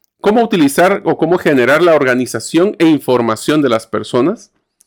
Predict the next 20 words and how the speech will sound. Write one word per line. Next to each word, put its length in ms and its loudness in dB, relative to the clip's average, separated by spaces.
¿Qué 160 2
significa 960 -2
calidad? 760 -2
Esto 160 -6
es 40 0
bien 120 2
importante 480 -2
porque 360 -2
para 240 0
la 140 0
calidad 380 0
mía, 420 2
eh, 140 -4
no 120 0
necesariamente 440 -2
la 120 -2
calidad 300 -2
de 80 0
mi 100 -2
jefe, 320 -2